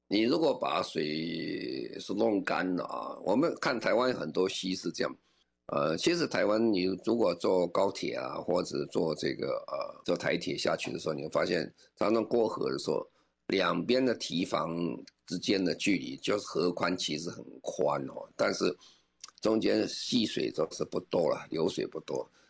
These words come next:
那为什么做那么大一个堤防过来？因为有时候下大雨哦，那个来啊，山上洪水来的时候，这个整个河川就是会很满。假如不这样做，它会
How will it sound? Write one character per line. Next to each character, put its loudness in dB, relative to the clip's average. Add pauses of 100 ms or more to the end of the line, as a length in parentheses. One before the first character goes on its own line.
(320)
那 2
为 2
什 0
么 2
做 2
那 2
么 2
大 2
一 -4
个 0
堤 -2
防 2
过 4
来？ 2 (120)
因 2
为 4
有 0
时 -4
候 4
下 0
大 0
雨 -16
哦， -20
那 -12
个 -2
来 -12
啊， -6
山 -2
上 0 (340)
洪 2
水 -2
来 -4
的 -2
时 -6
候， 2 (200)
这 0
个 2
整 -6
个 -4
河 0
川 -2
就 2
是 -4 (760)
会 0
很 -2
满。 2
假 0
如 4
不 0
这 0
样 2
做， 0
它 -2
会 2